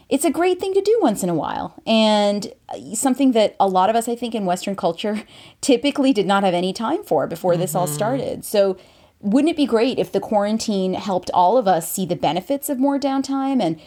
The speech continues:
Speaker 1: whenever this is over, helped us, um, return not to our previous normal, but maybe to a less overscheduled lifestyle?
Speaker 2: Yeah, I think that's so true, especially for weekends. I mean,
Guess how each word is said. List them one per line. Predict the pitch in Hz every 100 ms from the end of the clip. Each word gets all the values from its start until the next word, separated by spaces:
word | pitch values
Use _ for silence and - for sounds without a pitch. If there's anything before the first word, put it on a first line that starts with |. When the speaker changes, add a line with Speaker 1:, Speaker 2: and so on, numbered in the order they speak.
| - -
Speaker 1:
whenever | 208 208 196
this | 196 190
is | 175
over, | 202 226 190 180 165 160 _ _ -
helped | 220 202 -
us, | 196 180 - -
um, | - 180 175 170 -
return | 190 196 - 214 202 202 190 -
not | 202 202 196 -
to | -
our | 175
previous | 156 180 170 156 -
normal, | 170 151 147
but | 147 -
maybe | 190 180 180
to | 180
a | 160
less | 160 165 - -
overscheduled | 175 165 160 - 156 160 156
lifestyle? | 156 147 147 160 - - - _ _ _ _ _ - - - - -
Speaker 2:
Yeah, | 175 170
I | 165
think | 254 381
that's | - 320 - - -
so | - 233
true, | 226 -
especially | 214 220 226 -
for | 262 196 160
weekends. | 160 - 233 226
I | 208
mean, | 185 175